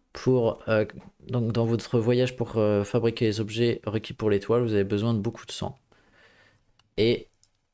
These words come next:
il y a une quête pour commencer à faire ça. Donc, euh, Evilcraft, c'est ba-, c'est un mode basé sur la magie. Euh,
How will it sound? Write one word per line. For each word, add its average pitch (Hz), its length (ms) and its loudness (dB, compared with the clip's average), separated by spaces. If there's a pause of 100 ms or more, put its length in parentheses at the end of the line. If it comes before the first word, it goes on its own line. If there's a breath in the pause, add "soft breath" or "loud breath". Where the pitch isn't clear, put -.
(320)
il 123 80 2
y - 20 4
a 120 40 4
une 120 120 0
quête 131 240 0
pour - 140 -10
commencer 101 320 0
à 110 80 2
faire 101 160 -6
ça. - 200 -8 (1700 soft breath)
Donc, 101 320 -4
euh, 98 480 2 (1120)
Evilcraft, 127 880 0 (120)
c'est - 160 -6
ba-, 107 220 0
c'est - 120 -4
un 113 60 0
mode 117 180 0
basé 117 200 2
sur 117 180 0
la 110 120 0
magie. 110 500 -2 (720 soft breath)
Euh, 107 1120 0